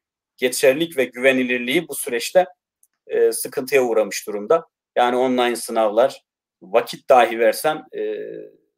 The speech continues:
farklı şeyler ortaya çıkıyor. Yani çocuklar o vakti farklı şekilde değerlendirebiliyor. Online ölçme değerlendirmede ciddi anlamda,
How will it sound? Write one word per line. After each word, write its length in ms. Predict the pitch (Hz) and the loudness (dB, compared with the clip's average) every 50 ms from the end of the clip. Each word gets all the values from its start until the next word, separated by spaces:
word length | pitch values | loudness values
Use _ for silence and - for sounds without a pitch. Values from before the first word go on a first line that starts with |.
| _ _ _ | _ _ _
farklı 540 | _ - - 117 113 - - 139 151 143 131 _ _ _ _ _ _ _ _ _ _ _ _ _ _ _ _ _ _ _ _ _ _ _ _ _ | _ 0 2 2 2 2 2 4 4 4 4 _ _ _ _ _ _ _ _ _ _ _ _ _ _ _ _ _ _ _ _ _ _ _ _ _
şeyler 380 | - - - 120 123 123 123 127 | -12 -4 -2 0 4 4 4 4
ortaya 380 | 127 120 107 - - 107 101 - | 4 2 0 -2 -4 -8 -8 -8
çıkıyor. 340 | - - - - 104 98 | -8 -10 -10 -8 -8 -4
Yani 220 | 101 110 107 104 101 | -2 -2 -2 -2 -6
çocuklar 440 | - - 107 - - - 131 117 - - | -10 -12 -12 -6 0 2 2 2 2 2
o 280 | 120 120 117 113 - _ - | 0 0 0 0 -2 _ 0
vakti 340 | 110 107 - - - 127 | 0 0 0 -4 -12 -10
farklı 340 | - - 113 107 - - - | -6 -2 -2 -2 -2 -4 -16
şekilde 340 | - 104 - - 117 117 - | -16 -16 -12 -6 -4 -2 -2
değerlendirebiliyor. 920 | 104 101 98 95 95 92 92 95 95 92 90 95 92 98 120 156 170 165 - _ _ _ _ _ _ _ - | 0 -2 -2 -4 -6 -10 -10 -12 -14 -14 -16 -18 _ 0 4 4 4 4 2 _ _ _ _ _ _ _ -2
Online 520 | - 123 127 127 135 135 135 135 131 127 - | 0 2 4 4 4 4 4 2 -4 -4 -2
ölçme 360 | 127 120 117 - - 135 123 | -2 -2 -2 0 -2 0 4
değerlendirmede 680 | 123 120 117 117 117 113 110 107 107 104 110 110 143 139 | 4 4 4 4 2 -2 -4 -4 -4 -4 -2 -2 -2 -4
ciddi 300 | - - - _ - 131 | -6 -8 -6 _ 2 2
anlamda, 540 | 117 107 101 101 98 101 104 151 156 - | 2 2 -2 -6 -8 -4 0 -2 -2 -2